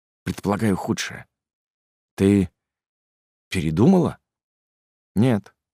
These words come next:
девочка, не сейчас. Я ведь сдержу обещание, не трону и не обижу. И ты от своего не отказывайся. Без тебя мы с мальчишками не справимся, а другой такой точно не найдём».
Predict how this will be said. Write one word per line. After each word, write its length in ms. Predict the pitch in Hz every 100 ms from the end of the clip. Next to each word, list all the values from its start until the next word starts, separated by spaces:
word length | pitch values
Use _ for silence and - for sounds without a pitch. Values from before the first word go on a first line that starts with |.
| _ _ _ _
девочка, 480 | 98 110 80 - -
не 80 | 92
сейчас. 640 | - - - 73 90 - _ _ - - _ -
Я 180 | 92 104
ведь 260 | 127 - -
сдержу 560 | 95 117 143 113 98
обещание, 720 | 101 135 135 - 98 73 60 -
не 180 | - 117
трону 540 | 120 92 92 120 107 -
и 120 | 127 123
не 160 | 123
обижу. 640 | 143 101 92 127 107 73 - -
И 140 | - 123
ты 260 | 165 190 -
от 140 | 135
своего 480 | - 113 127 113 170
не 120 | 107
отказывайся. 840 | 151 - 110 151 185 180 - 82 - _ - -
Без 260 | 127 120
тебя 300 | - 113 175
мы 100 | 170
с 80 | -
мальчишками 560 | 135 - - - 165 165
не 140 | 175
справимся, 680 | - 107 117 156 151 - 107
а 200 | 110 113
другой 440 | 123 120 131 202
такой 380 | - 139 123 101
точно 480 | - 165 185 - 165
не 160 | 175
найдём». 560 | 143 143 127 107 73